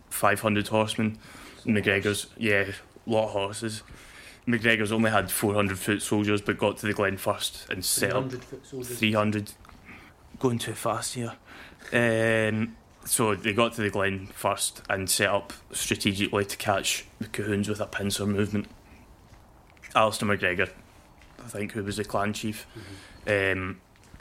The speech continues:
Speaker 1: took his men to block off the head of the glen, and his brother John blocking off the bottom, so they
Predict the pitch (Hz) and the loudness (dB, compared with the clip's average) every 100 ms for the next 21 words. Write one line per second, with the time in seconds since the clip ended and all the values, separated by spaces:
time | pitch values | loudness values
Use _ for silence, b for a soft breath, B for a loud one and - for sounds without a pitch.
0 | - - 113 110 101 98 104 104 104 104 | -8 0 2 2 2 2 0 0 0 2
1 | 110 104 107 101 101 101 101 107 104 104 | 0 0 0 0 0 0 0 0 0 0
2 | 104 101 95 107 101 92 107 101 101 98 | -2 -4 -2 0 0 0 -2 0 -2 -4
3 | - 104 101 104 98 101 - B B B | -4 -4 -4 -6 -6 -8 -14 B B B
4 | B B B - 95 98 101 98 - 98 | B B B -6 0 0 0 -2 0 2
5 | 95 92 | 2 0